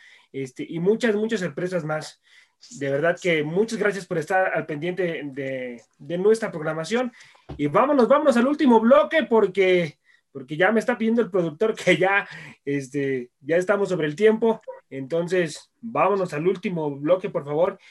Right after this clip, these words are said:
Y ya este bloque les voy a pedir que sean breves, por favor, compañeros. Así que es la jornada número trece del fútbol mexicano.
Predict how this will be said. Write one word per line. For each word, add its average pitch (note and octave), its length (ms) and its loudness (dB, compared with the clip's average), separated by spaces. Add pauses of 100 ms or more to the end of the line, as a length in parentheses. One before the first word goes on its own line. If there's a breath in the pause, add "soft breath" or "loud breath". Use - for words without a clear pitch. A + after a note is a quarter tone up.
(160 soft breath)
Y B2 160 -6
ya D#3 120 2
este F3+ 160 -2
bloque G3 260 0
les E3 140 -2
voy F3+ 100 0
a G3 80 -2
pedir F3+ 300 -4
que E3 120 -4
sean F#3 360 -4
breves, F#3 340 4
por D#3 140 -10
favor, D#3+ 240 -2
compañeros. F3+ 560 -4 (420 soft breath)
Así C#3 300 -10
que F3 340 -2 (200)
es G#3 140 6
la A3+ 120 4
jornada G#3+ 440 2
número C#4+ 360 4
trece B3 320 4
del G#3+ 120 6
fútbol A3+ 280 0
mexicano. F#3+ 640 0